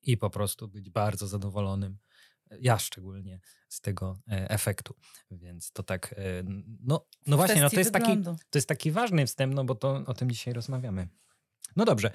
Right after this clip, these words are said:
Speaker 1: więc, y, mm, ja chciałem powiedzieć, że
Speaker 2: <laughs>
Speaker 1: na przykład zacząć od tego,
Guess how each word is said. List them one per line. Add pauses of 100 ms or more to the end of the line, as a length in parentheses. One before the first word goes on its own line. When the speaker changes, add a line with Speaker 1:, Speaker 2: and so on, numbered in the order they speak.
(260)
Speaker 1:
więc,
y,
mm, (160)
ja
chciałem
powiedzieć, (100)
że (600)
Speaker 2:
<laughs>
Speaker 1:
na
przykład
zacząć
od
tego,